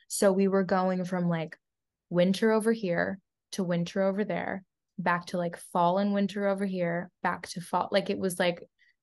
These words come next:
just, like, two consecutive years of, like, skipping summers, basically,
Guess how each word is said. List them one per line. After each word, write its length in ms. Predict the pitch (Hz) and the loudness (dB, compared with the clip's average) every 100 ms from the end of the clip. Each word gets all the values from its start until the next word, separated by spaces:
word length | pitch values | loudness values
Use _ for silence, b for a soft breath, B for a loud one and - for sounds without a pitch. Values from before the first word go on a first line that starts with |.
| _ _ 196 | _ _ -4
just, 260 | 202 170 | 0 2
like, 300 | 190 170 - - _ 196 - | 2 0 -4 -20 _ -10 -4
two 260 | - 220 | 2 4
consecutive 580 | 208 202 180 175 170 160 | 4 2 2 -2 -2 -2
years 360 | 165 160 170 - | -2 -2 -4 -4
of, 160 | 165 | -4
like, 200 | 160 156 160 _ _ - | -2 -4 -8 _ _ -14
skipping 400 | - 196 180 165 | -6 -4 -2 -4
summers, 540 | - 170 - - - - 190 - | -6 -8 -10 -12 -16 -16 -16 -8
basically, 540 | 170 - - - 170 | -6 -6 -8 -10 -10